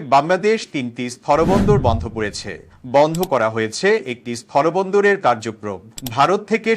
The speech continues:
সুতা আমদানি বন্ধের সিদ্ধান্ত আগেই নেওয়া হয়েছিল। অন্যদিকে চীনে গিয়ে উত্তর পূর্ব ভারত নিয়ে মন্তব্য করেছিলেন ডক্টর ইউনূস। সেই মন্তব্য ভারত খুব ভালো চোখে দেখেনি।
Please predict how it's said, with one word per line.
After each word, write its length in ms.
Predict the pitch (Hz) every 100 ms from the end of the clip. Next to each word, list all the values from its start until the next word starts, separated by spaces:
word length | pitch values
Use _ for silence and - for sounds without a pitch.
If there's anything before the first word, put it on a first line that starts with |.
| -
সুতা 300 | 180 185 202
আমদানি 380 | 208 202 214 214 160
বন্ধের 340 | 131 127 127 120 -
সিদ্ধান্ত 500 | 151 135 151 185 190 202 202 196 131
আগেই 240 | 135 175
নেওয়া 260 | 143 110 110
হয়েছিল। 400 | 110 107 110 101 76 - - 151
অন্যদিকে 480 | 175 214 214 214 220 220
চীনে 320 | - 160 175
গিয়ে 260 | 180 185 190 165
উত্তর 320 | 160 160 202
পূর্ব 240 | 185 165 131 123
ভারত 300 | 120 120 117 127
নিয়ে 180 | 123
মন্তব্য 440 | 120 131 151 185 127
করেছিলেন 520 | 117 113 107 135 170 214
ডক্টর 340 | 165 139 - 131
ইউনূস। 400 | 104 98 90 95 - _ -
সেই 300 | - 190 220
মন্তব্য 520 | 202 139 110 123 107 165 220 135
ভারত 240 | 127 127 123
খুব 200 | - 180 165
ভালো 200 | 175 208
চোখে 300 | 214 208 214 220
দেখেনি। 440 | 120 - 120